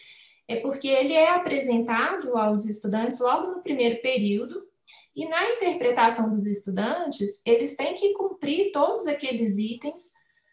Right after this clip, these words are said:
para obter a nota dez no currículo da prova de residência, que é uma coisa que eles vão fazer daqui seis anos, se é que vão fazer, né? Porque, como eu disse, pode mudar o percurso e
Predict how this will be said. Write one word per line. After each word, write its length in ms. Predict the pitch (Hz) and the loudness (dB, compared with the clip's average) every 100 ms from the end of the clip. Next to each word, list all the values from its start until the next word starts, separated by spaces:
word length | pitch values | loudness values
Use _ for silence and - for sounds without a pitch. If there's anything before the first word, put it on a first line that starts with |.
| _ _ | _ _
para 180 | 262 277 | 0 2
obter 360 | 285 349 311 294 | 2 2 2 2
a 120 | 349 | 2
nota 300 | 311 302 311 | 0 0 -2
dez 440 | 220 220 240 285 | 0 2 2 0
no 140 | 294 302 | -4 -4
currículo 760 | 320 269 254 269 302 311 339 - | -4 -4 -4 -6 -6 -6 -6 -2
da 120 | 294 | -2
prova 280 | - 277 262 | 2 0 0
de 140 | 277 | -4
residência, 500 | 330 - 349 240 226 | -4 -2 0 0 -2
que 80 | 214 | -2
é 40 | |
uma 160 | 214 226 | -2 0
coisa 220 | 233 233 | 0 0
que 60 | 269 | -4
eles 140 | 269 | -6
vão 160 | 247 285 | -6 -6
fazer 300 | 247 240 240 | -4 -2 0
daqui 260 | 294 294 | -2 -4
seis 360 | 285 320 370 247 | -2 -2 0 0
anos, 320 | 240 349 381 | 0 -2 -4
se 180 | - 262 | -4 -2
é 120 | 311 | -2
que 120 | - | -2
vão 160 | 359 349 | -4 -4
fazer, 380 | 294 226 247 208 | -4 0 2 2
né? 140 | 233 | 0
Porque, 220 | 233 226 | -2 -6
como 160 | 240 240 | -2 -2
eu 100 | 269 | 0
disse, 240 | 208 202 | -2 0
pode 240 | - 247 247 | 2 2 0
mudar 200 | 247 226 | 0 2
o 100 | 233 | 2
percurso 760 | 208 - - 277 392 - - 294 | 0 0 0 -2 -2 -4 -6 -6
e 420 | 262 240 214 | -2 -2 -2